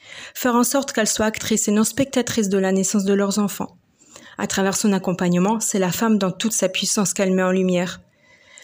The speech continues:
Bienvenue dans l'univers de Clotilde, pour qui enfanter est un acte puissant qui devrait avant tout découler de l'intuition de la femme,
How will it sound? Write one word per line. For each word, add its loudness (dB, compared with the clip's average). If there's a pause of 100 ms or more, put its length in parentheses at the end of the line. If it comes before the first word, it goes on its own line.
(200)
Bienvenue 4
dans 6
l'univers 4
de 4
Clotilde, -2
pour -4
qui -2
enfanter 0 (100)
est -2
un 2
acte -2
puissant 0
qui -2
devrait 2
avant 2
tout 0
découler 2
de 2
l'intuition 0
de 2
la 0
femme, -6